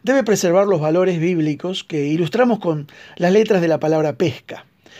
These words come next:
P, proclamación, E, enseñanza, S,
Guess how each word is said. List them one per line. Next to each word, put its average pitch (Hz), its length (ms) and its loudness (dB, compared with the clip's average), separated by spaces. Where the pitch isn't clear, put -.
P, 226 220 4
proclamación, 175 920 -2
E, 175 320 0
enseñanza, 170 880 -4
S, 180 460 -4